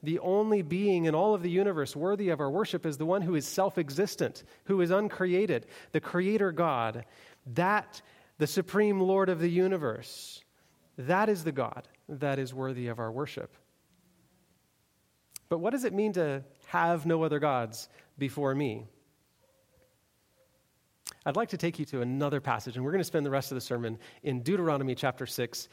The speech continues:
And it's, uh, Deuteronomy chapter six, verses four and five, and, and this is known as the Shema, or the Shema. I'm gonna call it the Shema 'cause that's easy for me to say. And it says this,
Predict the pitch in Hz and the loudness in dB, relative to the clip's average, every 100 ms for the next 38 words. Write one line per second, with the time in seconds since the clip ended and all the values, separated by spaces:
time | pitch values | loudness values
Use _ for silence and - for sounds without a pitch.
0 | - - - 143 151 143 160 147 139 135 | -20 -20 -4 0 0 0 2 4 4 0
1 | - 143 233 233 214 208 202 180 175 - | -2 -2 2 4 4 2 2 2 0 -2
2 | 175 - 160 147 - 185 190 180 156 139 | -4 -2 -4 -4 -6 0 0 2 0 2
3 | 135 - - - - 143 156 151 202 214 | 0 -6 -18 -20 -4 -4 0 0 0 0
4 | 160 175 170 170 143 120 123 - 170 165 | 0 2 4 2 0 -2 -4 0 2 2
5 | 117 107 117 123 120 - 131 135 131 104 | 0 -4 -6 -4 -4 -6 -4 -2 0 -2
6 | - - _ _ _ _ _ _ _ _ | -6 -20 _ _ _ _ _ _ _ _
7 | 127 135 113 127 123 113 139 117 104 117 | -4 -2 0 -2 -2 -4 -4 -4 -6 -4
8 | 117 120 120 117 120 113 107 135 107 - | -4 -4 -8 -8 -6 -6 -2 -2 -4 -8
9 | - - - - _ _ _ _ _ - | -20 -20 -20 -20 _ _ _ _ _ 0
10 | 175 185 226 233 180 151 160 | 2 4 2 4 2 0 -2